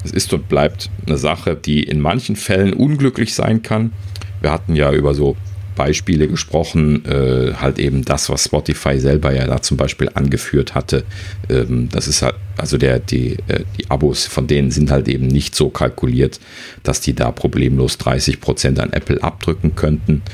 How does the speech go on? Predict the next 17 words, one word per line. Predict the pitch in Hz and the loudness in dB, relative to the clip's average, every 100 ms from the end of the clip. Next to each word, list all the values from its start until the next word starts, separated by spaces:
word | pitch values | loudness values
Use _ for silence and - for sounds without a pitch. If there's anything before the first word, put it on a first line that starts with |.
| - - - - | -10 -10 -4 0
ähm, | - 127 - - | 2 2 0 0
und | 131 127 - | 0 0 0
halt | 135 113 | 0 2
eben | 135 127 | 0 0
dann | 117 120 123 123 | 0 0 0 0
das | 127 - - - - - | -2 -4 -4 -6 -8 0
zusätzlich | - 113 98 - 82 | 4 4 4 2 0
vom | 85 80 | 0 0
Kunden | 95 92 82 | 0 2 0
zu | 78 71 | 0 2
nehmen, | 67 71 71 67 | 4 4 4 2
ist | - | 0
halt | 64 - | -2 -2
eben | 60 60 | -2 0
auch | - - | -2 -2
keine | - - 110 | -6 -6 -4
schöne | - 127 123 117 | 0 2 2 0